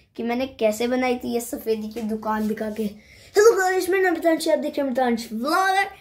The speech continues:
यही से याद है गाइस, तो याद ही होगा सबको जिस जिसने मेरी first और second video देखी होगी। Second में तो ये सफेदी की दुकान, अलमारियां दिखाई नहीं थी मैंने, First में दिखाई थी। तो guys, मेरा हो गया था face reveal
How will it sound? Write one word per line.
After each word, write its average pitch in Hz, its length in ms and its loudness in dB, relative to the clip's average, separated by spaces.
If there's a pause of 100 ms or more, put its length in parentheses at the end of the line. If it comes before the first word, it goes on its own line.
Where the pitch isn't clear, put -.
(240)
यही 320 160 6
से 330 240 -4
याद 262 300 2
है 285 80 2
गाइस, 277 320 2 (480)
तो 254 240 4 (200)
याद 247 240 2
ही 269 60 4
होगा 277 200 8
सबको 262 380 0 (420)
जिस 233 200 0
जिसने 240 280 0
मेरी 226 220 2
first 285 380 2
और 277 60 4
second 240 340 0
video 208 220 2
देखी 233 420 -6
होगी। 254 320 -2 (200)
Second 285 340 -2
में 262 120 -2
तो 240 100 2
ये 220 160 2
सफेदी 208 460 -8
की 208 80 -6
दुकान, 208 680 -6
अलमारियां 208 460 0
दिखाई 233 420 2
नहीं 233 200 -4
थी 226 80 -8
मैंने, 220 280 -2 (340)
First 240 220 6
में 240 140 0
दिखाई 220 280 2
थी। 214 320 -4 (220)
तो 214 120 -2
guys, 277 400 4 (320)
मेरा 214 140 -4
हो 202 80 -4
गया 208 120 -4
था 202 100 -10
face 285 420 0
reveal 285 320 0